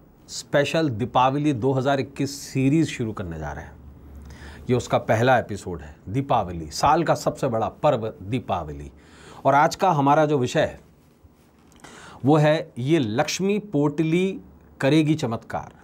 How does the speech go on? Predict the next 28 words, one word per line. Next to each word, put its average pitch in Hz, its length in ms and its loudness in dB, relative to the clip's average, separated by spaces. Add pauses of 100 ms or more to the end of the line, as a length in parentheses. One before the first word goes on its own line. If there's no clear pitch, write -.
(180)
दीपावली 160 640 2
दो 143 260 0
हज़ार 165 280 2
इक्कीस, - 540 -2 (440)
ये 131 80 0
लक्ष्मी 147 400 0
पोटली 156 600 0 (280)
करेगी 160 300 4
चमत्कार, 151 640 2
गरीब 135 640 -2
भी 117 380 -4
बन 120 320 -4
जाएंगे 117 460 -2
रातों 107 500 -2
रात 104 380 -2
धनवान। 85 600 -6 (1500)
आप 113 100 2
बोलेंगे, 123 260 2
"पंडित 113 300 -2
जी 123 160 0
अजीब 117 220 0
अजीब 113 200 -2
बातें 98 240 -4
करते 82 220 -8
हैं।" 80 80 -14 (360)
नहीं 110 180 -2
साहब, - 220 -10 (140)
मैं 117 420 -2